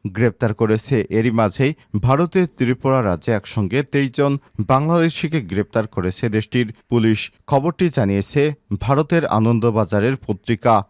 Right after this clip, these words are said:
গোপন সূত্র থেকে পাওয়া তথ্যের ভিত্তিতে শনিবার রাতে আগারতলা স্টেশন চত্বর থেকে ওই তেইশ জন বাংলাদেশিকে গ্রেপ্তার করা হয়। প্রাথমিকভাবে জিআরপি সূত্রের বরাত দিয়ে পশ্চিমবঙ্গের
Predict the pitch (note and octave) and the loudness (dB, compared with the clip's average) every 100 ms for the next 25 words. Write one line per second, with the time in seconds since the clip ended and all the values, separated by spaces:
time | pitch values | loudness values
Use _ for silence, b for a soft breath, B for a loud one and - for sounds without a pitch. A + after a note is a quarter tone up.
0 | _ G2+ C#3 D3+ F#3+ F#3+ - F3+ - F3+ | _ -4 0 0 0 0 0 -4 -2 -2
1 | - C3+ C#3 C3 B2+ C3 A#2+ - A#2+ F#2+ | -2 -4 -2 0 0 0 -2 -2 -2 -4
2 | G2+ G#2+ D#3+ D#3 D3 C#3+ D3 C3+ G2+ C3+ | -4 -2 -2 0 0 2 2 2 0 0
3 | A2 G#2+ G#2+ - B2+ A#2+ G#2 - A#2+ - | 0 0 -4 -2 0 2 -2 -2 -2 0
4 | B2 B2 b - D3 - F3 - E3+ E3+ | 0 -2 b 0 0 2 -4 -4 -4 0
5 | G#2 G#2 A#2 B2 A2+ C3 A2 G#2 G#2 G#2+ | 0 0 0 -2 0 -2 0 0 0 0
6 | F2 - F#2 C#3+ D#3+ b F#2 A2 A2+ - | -4 -12 -2 -2 -2 b -6 -2 -2 -2
7 | G2+ A2 A2 C3 B2 G2+ b - D#3+ E3+ | -2 0 0 2 2 2 b 2 2 4
8 | F#3 G3 - F#3 F3+ F#3 b - A#2 B2+ | 0 2 0 2 2 0 b -6 -2 2
9 | D#3 D3+ F3 - D3 D#3+ B2 B2 B2 F#2+ | 0 0 -6 -4 -2 -2 0 0 0 0
10 | A#2 A#2 B2+ - C#3 C3 C3 C#3+ | -4 -2 -4 -2 0 0 0 0